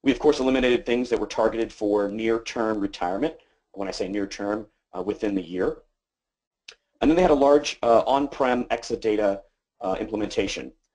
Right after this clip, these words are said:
that they were leveraging still, and just due to the, the timeline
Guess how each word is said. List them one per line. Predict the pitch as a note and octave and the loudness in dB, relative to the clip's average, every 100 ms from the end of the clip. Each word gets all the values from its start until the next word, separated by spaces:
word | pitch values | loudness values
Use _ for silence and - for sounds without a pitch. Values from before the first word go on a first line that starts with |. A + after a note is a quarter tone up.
| _ - | _ -2
that | G2+ - | 0 2
they | G#2 | 0
were | F#2+ F#2+ F#2 F2 | 0 0 0 -2
leveraging | F#2+ G2+ G#2+ G2 G2+ | -2 0 0 -2 -4
still, | G2 - D3+ C4+ - _ _ _ _ _ | -4 2 4 4 -6 _ _ _ _ _
and | G#2+ G#2+ G#2+ G2+ G2+ | 0 2 2 0 -6
just | - G2 - - | -10 -10 -10 -8
due | A#2 | -8
to | - A2+ | -6 -6
the, | G2+ F#2+ F#2 - | 0 0 0 -2
the | |
timeline | F#2+ C#3+ D3 D3 G2 G2+ F#3+ | -6 0 2 4 2 0 -4